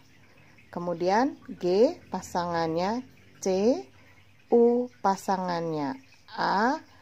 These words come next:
dan A pasangannya U. Nah, kalau kita perhatikan ternyata kodon yang ada di R N A duta dengan kodon yang ada di R N A ribosom adalah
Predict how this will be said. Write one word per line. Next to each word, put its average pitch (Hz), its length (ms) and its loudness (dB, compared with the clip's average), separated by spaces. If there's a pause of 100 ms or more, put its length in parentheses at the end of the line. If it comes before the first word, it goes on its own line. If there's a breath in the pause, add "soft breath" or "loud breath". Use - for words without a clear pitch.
(240 soft breath)
dan 165 480 -2
A 220 480 2
pasangannya 170 960 -6 (320)
U. 151 240 -6 (960)
Nah, 156 320 -10
kalau 233 320 0
kita 240 240 0
perhatikan 208 800 -4
ternyata 170 800 -2 (160)
kodon 156 400 -2
yang 151 240 -6
ada 185 240 0
di 254 160 0
R 208 240 -2
N 170 80 -4
A 165 160 -6
duta 151 640 -2 (320 loud breath)
dengan 165 320 -4
kodon 233 400 2
yang 175 160 -4
ada 165 240 -4
di 160 240 -6
R 233 240 2
N 190 160 -4
A 165 80 -2
ribosom 147 560 -4
adalah 156 400 -4